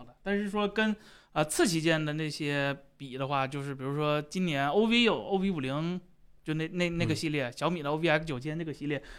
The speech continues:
Speaker 1: 他们是大概一个水平的。然后最大的变化是它把它的那个十倍长焦，
Speaker 2: 哎。
Speaker 1: 哎，换成了五倍。对，然后这个就广大网友就，
Speaker 2: 就
Speaker 1: 哎。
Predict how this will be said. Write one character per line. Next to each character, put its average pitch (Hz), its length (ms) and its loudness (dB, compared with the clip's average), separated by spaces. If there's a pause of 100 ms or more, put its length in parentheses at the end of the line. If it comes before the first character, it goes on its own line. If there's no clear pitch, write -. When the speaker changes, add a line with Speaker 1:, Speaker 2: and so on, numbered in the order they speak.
Speaker 1:
他 233 180 6
们 247 100 4
是 196 80 2
大 170 140 6
概 151 120 2
一 135 80 0
个 143 100 0
水 135 140 -4
平 117 120 -12 (160)
的。 107 140 -14 (500)
然 147 120 -2
后 202 500 6 (320)
最 339 120 8
大 311 160 8
的 262 60 2
变 254 160 4
化 240 160 6
是 226 120 -2
它 226 120 -2
把 175 200 2
它 196 240 2
的 196 160 0
那 185 120 -2
个 165 100 -2
十 - 240 -6
倍 214 180 6
长 151 200 0
焦， 147 120 -2 (100)
Speaker 2:
哎。 110 280 2
Speaker 1:
哎， 139 180 -4
换 214 160 2
成 196 140 4
了 240 60 6
五 180 200 0
倍。 170 400 0 (300)
对， 151 180 -2
然 139 120 2
后 180 80 6
这 208 120 4
个 190 80 2
就 180 140 2
广 165 260 -4
大 180 140 6
网 170 140 4
友 151 160 2
就， 165 360 0 (380)
Speaker 2:
就 - 100 2
Speaker 1:
哎。 - 220 -2